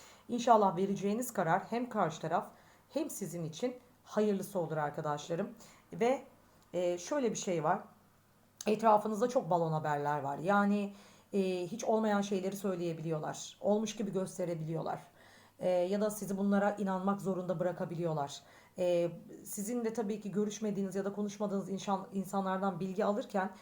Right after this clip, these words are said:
e, tabii ki inanıyorsunuz değil mi? Hepimiz gibi. Ama araştırmak gerekir. Yani acaba öyle mi diye bir, e, sormak, araştırmak gerektiğine inanıyorum. E, siz de böyle yapın. Hadi bakalım.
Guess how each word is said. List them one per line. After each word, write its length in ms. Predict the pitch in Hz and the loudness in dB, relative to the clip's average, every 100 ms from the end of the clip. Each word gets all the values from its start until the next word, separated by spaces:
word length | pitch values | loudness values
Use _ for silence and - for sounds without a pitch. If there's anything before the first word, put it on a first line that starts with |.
| - - - | -20 -20 -2
e, 300 | 175 175 170 | 4 4 2
tabii 380 | - 220 226 - | -2 -2 -4 -4
ki 280 | 247 254 - - _ - | -2 -2 -4 -20 _ 0
inanıyorsunuz 640 | 240 240 226 - 170 170 | 4 4 2 0 -6 -6
değil 120 | 330 | -2
mi? 120 | 202 | 0
Hepimiz 380 | 190 202 165 156 | 0 0 -2 -4
gibi. 220 | 156 143 131 - - - | -8 -8 -12 -16 -20 4
Ama 220 | 247 330 | 6 8
araştırmak 640 | 294 247 - 202 190 156 | 6 6 4 -2 0 -2
gerekir. 340 | 143 135 - 156 | -6 -10 -10 -6
Yani 220 | 175 190 - | 2 2 4
acaba 480 | 233 214 208 233 | 2 4 4 6
öyle 140 | 202 208 | 4 2
mi 160 | 190 | 0
diye 240 | 156 214 233 | 0 0 2
bir, 200 | 208 196 | 0 0
e, 120 | 196 | -4
sormak, 420 | 196 220 170 220 | 0 0 2 2
araştırmak 560 | 196 180 170 175 190 185 | 4 2 0 -4 -4 -2
gerektiğine 460 | 175 160 170 160 | -2 -2 -4 -4
inanıyorum. 500 | 156 196 220 233 226 269 - - - - - | -2 -2 0 0 0 -4 -14 -20 -20 -20 0
E, 200 | 175 175 | 2 2
siz 240 | - 233 | 0 -2
de 100 | 226 | 0
böyle 200 | 220 175 | 2 2
yapın. 260 | 147 - 139 - - - - - - - - - - _ - _ _ - | 2 -4 -10 -12 -20 -20 -20 -20 -20 -20 -20 -20 -20 _ -20 _ _ -8
Hadi 180 | 220 247 | -6 -6
bakalım. 300 | - 196 | -6 -4